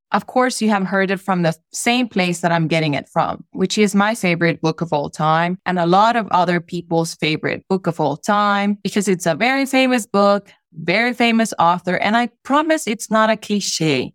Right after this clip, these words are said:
It's not a cliche because I really resonate to that book, everything that has to do with what I'm looking for in life.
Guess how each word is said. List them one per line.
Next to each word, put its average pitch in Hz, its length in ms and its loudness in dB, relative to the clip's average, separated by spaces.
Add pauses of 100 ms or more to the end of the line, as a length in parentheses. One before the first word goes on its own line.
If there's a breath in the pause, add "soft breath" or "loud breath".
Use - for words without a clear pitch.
It's - 180 -8
not 247 160 4
a 294 60 -2
cliche 196 640 0
because 185 600 -2 (100)
I 208 320 0
really 196 640 -2
resonate 160 680 -4 (220)
to 165 300 -2
that 165 340 0
book, 170 320 -2 (280)
everything 214 680 0
that 170 160 2
has 180 360 -2
to 185 80 -6
do 196 440 2 (420)
with 190 400 2 (220)
what 185 220 2
I'm 185 160 0
looking 185 380 0
for - 420 -12 (200)
in 165 140 0
life. - 400 -4